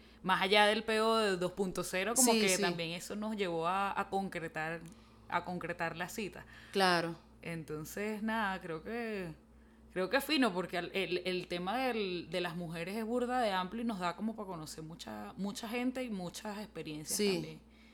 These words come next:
Speaker 1: Entonces, eso.
Speaker 2: Y es como, y es como una unión bien bonita, porque al final, entonces tú sientes como que, "Coño, no estoy sola.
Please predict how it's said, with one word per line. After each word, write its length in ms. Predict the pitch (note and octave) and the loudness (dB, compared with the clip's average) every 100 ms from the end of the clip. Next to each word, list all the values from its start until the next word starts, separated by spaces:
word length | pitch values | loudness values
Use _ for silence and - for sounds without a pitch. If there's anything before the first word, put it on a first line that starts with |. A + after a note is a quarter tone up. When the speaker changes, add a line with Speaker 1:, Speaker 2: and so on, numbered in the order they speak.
| - - - - | -20 -20 -20 -14
Speaker 1:
Entonces, 460 | D#3+ D3+ D3 - D4 E4 D4 G3+ - - - - - - | -14 -12 -12 -12 -10 -10 -10 -12 -16 -20 -20 -20 -20 -14
eso. 280 | C#4 B3+ - A3 - B3+ | -12 -12 -12 -14 0 4
Speaker 2:
Y 60 | D4+ | 6
es 80 | B3+ | 8
como, 180 | F4+ G4 | 8 8
y 40 | D#4 | 6
es 60 | B3 | 2
como 180 | E4+ F#4 | 4 6
una 120 | F4+ | 6
unión 260 | F4 F4 | 8 8
bien 180 | E4+ E4+ | 6 6
bonita, 360 | E4 F4 - C4 | 6 4 4 2
porque 240 | A#3+ A#3+ | 2 2
al 120 | A#3 | 2
final, 380 | A3+ A#3+ A#3+ A#3+ - | 2 0 2 0 -6
entonces 280 | C#4 C4+ | -8 -6
tú 100 | - | -4
sientes 280 | D#4 D#4 D4 | -2 0 0
como 200 | D#4 C#4+ | 2 4
que, 200 | C4 F#3+ - - - | 4 0 -2 -18 -4
"Coño, 260 | B3+ C4 | 4 6
no 80 | G3 | 4
estoy 200 | F3+ A#3 | 2 2
sola. 480 | A3 B3+ A3+ D#3+ D#3 | 4 6 6 6 0